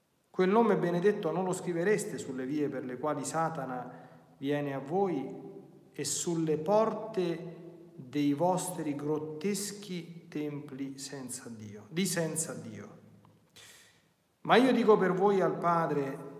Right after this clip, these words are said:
Padre, perdonali, perché non sanno quello che fanno. E vi chiedo al Padre Santo, poveri figli, irretiti da Satana.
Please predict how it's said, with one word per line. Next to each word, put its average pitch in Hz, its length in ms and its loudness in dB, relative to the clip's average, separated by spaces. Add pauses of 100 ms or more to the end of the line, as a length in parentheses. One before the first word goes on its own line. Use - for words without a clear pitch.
(160)
Padre, 170 360 0
perdonali, 143 640 -4
perché 131 280 -8
non 156 180 -4
sanno 175 320 -2
quello 143 180 -4
che 131 120 -10
fanno. 110 580 -14 (1120)
E 151 140 -2
vi 151 160 -2
chiedo 196 500 4
al 175 140 2
Padre 180 340 0
Santo, 113 760 -8
poveri 131 460 -6
figli, 120 600 -8 (580)
irretiti 151 1300 -6
da 135 200 -12
Satana. 107 600 -16